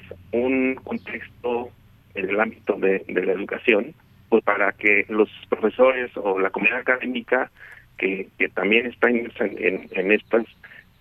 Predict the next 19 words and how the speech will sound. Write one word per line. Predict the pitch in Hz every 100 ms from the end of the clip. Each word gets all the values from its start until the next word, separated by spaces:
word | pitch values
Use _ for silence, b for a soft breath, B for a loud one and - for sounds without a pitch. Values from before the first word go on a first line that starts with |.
| _
en | - 95
esta, | 110 - _ 135 107 95
en | 104
este | 107 - 123
ámbito, | 120 120 139
pues | - 107 -
también | 98 107 117
tenga | 110 110
un | 107
poco | 110 101 110 110 113 b b b -
este | 104 - 117
referente | 107 - 98 101 110 123
y |
podamos, | 113 92 95 110 117 - - _
cuando, | - 101 95 98
cuando | - 101 95
hablan, | 95 110 135
hablemos | - 101 107 131 123
ya | 113 117